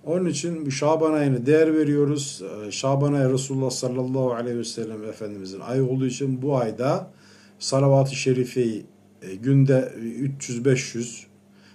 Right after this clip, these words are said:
işte bin kere salavat-ı şerife okuyan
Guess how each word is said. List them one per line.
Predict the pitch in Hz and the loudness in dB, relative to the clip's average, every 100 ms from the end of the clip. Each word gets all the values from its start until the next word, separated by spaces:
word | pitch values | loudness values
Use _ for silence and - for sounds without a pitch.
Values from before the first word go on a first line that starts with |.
| _ | _
işte | - - 110 131 | -14 -8 0 4
bin | 151 | 4
kere | 139 135 | 4 2
salavat-ı | 123 127 123 123 117 | 0 -2 0 -2 -2
şerife | - 123 117 117 | -4 -4 -4 -8
okuyan | 110 85 117 - 113 123 151 196 - | -10 -10 -12 -6 -2 2 2 2 -2